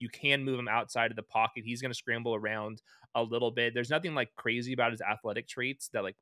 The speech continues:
pop off. I don't think his arm strength or accuracy is groundbreaking, but he does have that little bit of that gamer to him. So, like, is he a Taylor Heinicke plus? I think, like, that's kinda, like, the starting point, but maybe there's a little bit more to him. And I think that with Derek Carr out for the next couple weeks,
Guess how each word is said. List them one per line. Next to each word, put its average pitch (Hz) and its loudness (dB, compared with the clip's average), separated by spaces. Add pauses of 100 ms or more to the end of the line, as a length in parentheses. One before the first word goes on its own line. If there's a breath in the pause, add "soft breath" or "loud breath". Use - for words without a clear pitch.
pop 107 0
off. 107 4
I - 0
don't 110 -4
think 107 -10
his - -18 (260)
arm 117 2
strength 117 -2
or 101 -2 (260 soft breath)
accuracy 120 2 (240 soft breath)
is 127 2
groundbreaking, 139 0
but 139 2
he 135 0
does 135 4
have 151 4
that 131 4
little 131 2
bit 131 2
of 123 -2
that 113 -4
gamer 120 -2 (300 soft breath)
to 131 0
him. 147 -2
So, 143 -2
like, 117 2
is 135 -6
he 131 -2 (320)
a 131 -14
Taylor 139 4
Heinicke 131 2
plus? 131 4
I 147 -2
think, 139 -6
like, 120 -4
that's 120 2
kinda, 131 0
like, 120 -4
the 113 -6
starting 127 0
point, 156 -4
but 120 2
maybe 135 2
there's 135 2
a 127 2
little 123 2
bit 120 0
more 117 2 (400 soft breath)
to 139 0
him. 117 2
And 113 0
I 110 0
think 120 -6
that 113 2 (120)
with 113 -4
Derek 113 2
Carr 113 2
out 110 2
for 110 -6
the 110 -4
next 107 -6
couple 107 -4
weeks, 107 -8